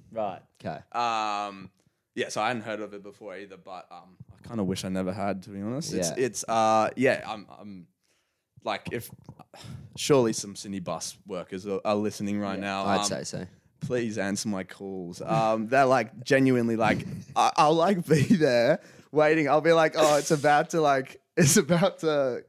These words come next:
Speaker 3: come." Like, it says two minutes.
Speaker 2: Yeah.
Speaker 1: Yeah.
Speaker 3: I'll wait there for another fifteen. It just doesn't
Speaker 2: <laughs>
Speaker 3: show up. Yeah. So I don't know. I, o-, either they need to update the times or someone needs to get onto this, this, these drivers because,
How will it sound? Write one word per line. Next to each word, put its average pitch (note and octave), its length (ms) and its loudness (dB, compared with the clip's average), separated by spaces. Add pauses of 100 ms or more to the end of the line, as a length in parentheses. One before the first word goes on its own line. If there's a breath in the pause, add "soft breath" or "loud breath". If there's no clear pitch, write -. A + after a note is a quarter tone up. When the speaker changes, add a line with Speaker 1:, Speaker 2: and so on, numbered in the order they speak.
Speaker 3:
come." B2+ 360 0
Like, D3 160 0
it E3 100 -2
says E3+ 200 0
two E3+ 220 2
minutes. C#3 440 -6
Speaker 2:
Yeah. B2 160 2
Speaker 1:
Yeah. C#3 180 2 (360 soft breath)
Speaker 3:
I'll C3+ 160 6
wait C#3+ 140 4
there D#3 160 4
for D#3+ 60 0
another D3+ 260 2
fifteen. D3 460 0
It C3+ 100 2
just D#3 140 -2
doesn't E3 260 4
Speaker 2:
<laughs> - 0 -
Speaker 3:
show D#3+ 280 2
up. D3 340 2 (600 soft breath)
Yeah. A#2+ 340 2
So B2+ 180 2
I B2 140 6
don't C3+ 100 2
know. A#2 220 2
I, G#2 160 0
o-, - 180 0 (120)
either D3 160 4
they C#3+ 160 4
need C#3+ 160 4
to D3+ 60 6
update B2+ 360 2
the A#2 80 -2
times A2+ 440 -6
or G#2+ 300 0
someone A2 380 -6
needs G2+ 200 -8
to G2 60 -14
get G2+ 140 -6
onto G2 240 -10
this, G2 360 -10
this, - 360 -12
these F#2+ 240 -12
drivers F2+ 460 -6
because, F#2 560 -14